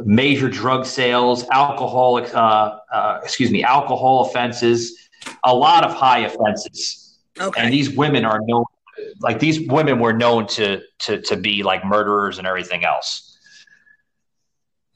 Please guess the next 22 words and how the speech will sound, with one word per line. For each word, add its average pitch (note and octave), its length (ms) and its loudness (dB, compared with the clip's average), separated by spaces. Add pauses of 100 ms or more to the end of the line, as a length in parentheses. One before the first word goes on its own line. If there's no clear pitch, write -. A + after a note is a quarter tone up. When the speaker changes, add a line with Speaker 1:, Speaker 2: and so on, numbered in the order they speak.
(240)
Speaker 1:
I G2+ 140 0
don't G#2 160 -4
know. G2 140 -6
I, G2 280 -2
I, F#2 340 -4 (140)
Speaker 2:
No, - 160 0
Speaker 1:
I, G#2 200 2
I G#2+ 80 0
don't A2 220 -2
Speaker 2:
no. - 80 -2
Speaker 1:
think - 140 -4
that G2+ 80 0 (580)
Speaker 2:
Murderers, G#3 800 -10
rapists, G3 640 -14
like, F3 220 -14
be-, G3+ 140 -20 (100)
bad, G#3+ 300 -10
bad, G#3+ 320 -8
bad G3+ 320 -8
people F#3+ 320 -20
like G3 260 -14
this D#3 260 -18